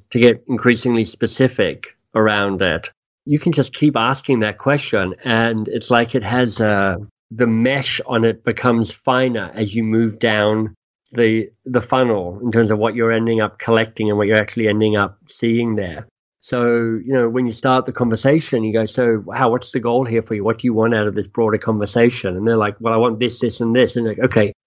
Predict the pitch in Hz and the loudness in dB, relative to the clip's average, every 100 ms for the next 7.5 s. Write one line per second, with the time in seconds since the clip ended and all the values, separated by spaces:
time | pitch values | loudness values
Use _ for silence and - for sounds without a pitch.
0 | _ - 143 - 175 - 117 - 139 - | _ -2 -2 2 0 0 -2 0 0 0
1 | 127 123 107 120 110 95 92 - _ _ | 0 0 0 0 0 -4 -8 -14 _ _
2 | _ 143 151 - 151 156 143 135 135 110 | _ 2 2 0 0 0 0 -2 -2 0
3 | 123 113 113 107 139 127 - _ _ _ | 0 2 0 0 -2 -2 -6 _ _ _
4 | - 120 123 123 127 - 120 101 92 95 | -6 0 2 2 0 -2 -2 0 0 -2
5 | - _ 117 120 117 120 113 - 113 95 | -16 _ 0 2 2 2 0 -2 0 0
6 | 90 131 143 147 143 127 113 120 120 110 | 0 0 0 0 -2 -4 0 0 0 0
7 | 101 85 101 90 76 | -2 -2 -2 -4 -6